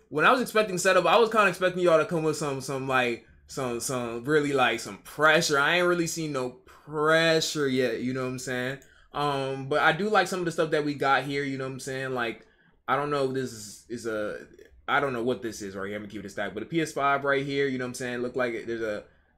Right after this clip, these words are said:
uh, a wireless charger right here. There's a Wii right here, and it's active, so I can still s-, see that you playing the Wii. That's fire consoles,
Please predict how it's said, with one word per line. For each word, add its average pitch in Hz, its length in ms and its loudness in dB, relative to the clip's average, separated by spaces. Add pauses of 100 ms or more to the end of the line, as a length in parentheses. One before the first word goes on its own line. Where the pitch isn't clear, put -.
(160)
uh, 98 460 -2
a 71 60 -8
wireless 117 440 -2
charger 120 240 -4
right 120 140 -2
here. 127 100 0
There's 123 160 -4
a 117 40 -4
Wii 147 260 -4
right 143 200 4
here, 151 220 0
and 139 80 -6
it's 127 200 -8
active, 156 520 0
so 139 160 -2
I 127 80 2
can 135 100 -6
still 147 180 -8
s-, - 280 -14
see 156 140 -8
that 135 160 -2
you 131 80 -8
playing 135 240 -6
the 127 80 -6
Wii. 123 180 -2
That's 123 140 -4
fire 123 260 0
consoles, 120 560 -8